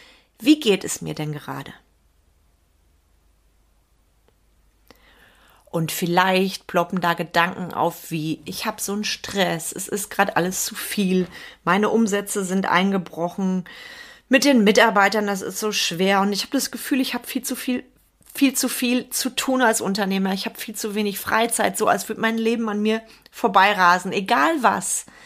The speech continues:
Nimm wirklich so den ersten Gedanken wahr, der kommt.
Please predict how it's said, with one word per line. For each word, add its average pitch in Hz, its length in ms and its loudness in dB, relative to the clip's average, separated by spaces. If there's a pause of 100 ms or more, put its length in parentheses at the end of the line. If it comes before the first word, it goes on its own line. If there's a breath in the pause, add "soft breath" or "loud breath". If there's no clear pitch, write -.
(480 loud breath)
Nimm 311 240 4
wirklich 269 320 0
so 254 100 -2
den 233 160 0
ersten 226 420 2
Gedanken 214 600 0
wahr, 185 180 6
der 196 140 -2
kommt. 160 540 -6